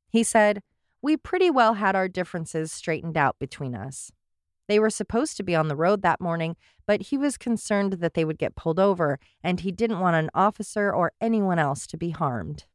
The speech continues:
As for the claims of rape and kidnapping being made by Teresa and his attack on the office,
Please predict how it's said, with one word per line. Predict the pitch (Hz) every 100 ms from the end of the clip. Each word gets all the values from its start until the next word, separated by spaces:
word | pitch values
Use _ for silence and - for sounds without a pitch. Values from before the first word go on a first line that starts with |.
| _ _ _ _ _ _
As | 233 233
for | - 247
the |
claims | 208 233 208 196
of | 180 160
rape | 151 165 196
and | 151 151
kidnapping | - 220 220 160 151 160
being | 156 139 139
made | 170 247
by | 180
Teresa | 165 - 143 143 - 170 -
and | 160 165
his | 156 147
attack | - 165 170
on | 160 147
the | 139
office, | 196 214 220 180